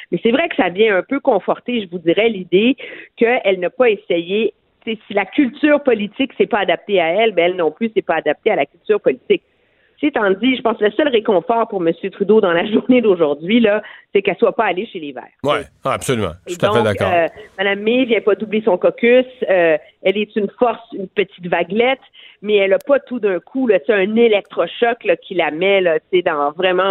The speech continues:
Speaker 1: en compétition, et cetera. Gagnant, moi, je pense, de l'exercice d'aujourd'hui, c'est Andrew Scheer, là.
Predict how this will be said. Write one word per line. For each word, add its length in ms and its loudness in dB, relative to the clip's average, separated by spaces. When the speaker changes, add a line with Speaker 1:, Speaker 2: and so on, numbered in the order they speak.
Speaker 1:
en 40 -4
compétition, 840 0
et 160 0
cetera. 440 0
Gagnant, 480 0
moi, 140 0
je 80 -14
pense, 320 0
de 80 0
l'exercice 540 0
d'aujourd'hui, 600 2
c'est 100 2
Andrew 200 -2
Scheer, 320 0
là. 80 -2